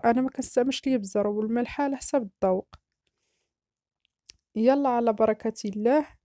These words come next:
نبداو. كناخدو طنجرة اللي مسبقًا وضعت فيها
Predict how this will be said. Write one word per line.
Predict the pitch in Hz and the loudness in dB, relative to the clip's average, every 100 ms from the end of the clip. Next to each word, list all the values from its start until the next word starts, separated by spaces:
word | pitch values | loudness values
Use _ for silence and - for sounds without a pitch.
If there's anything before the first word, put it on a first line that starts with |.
| _ | _
نبداو. | 208 202 185 226 311 359 _ _ _ _ _ _ _ _ _ _ _ _ _ _ _ _ _ _ _ | -10 -8 2 4 6 2 _ _ _ _ _ _ _ _ _ _ _ _ _ _ _ _ _ _ _
كناخدو | - 240 277 285 233 247 | -2 2 2 0 0 0
طنجرة | 240 233 214 208 220 269 302 _ _ 226 | 0 -2 -2 -2 -2 -2 -4 _ _ -4
اللي | 220 220 | 0 2
مسبقًا | 220 294 - 247 240 - 220 220 214 - - | 0 -2 -2 -2 -2 0 0 2 -2 -12 -6
وضعت | 214 208 220 277 - | -2 0 2 2 0
فيها | - - 214 214 208 | -6 -4 -2 0 -2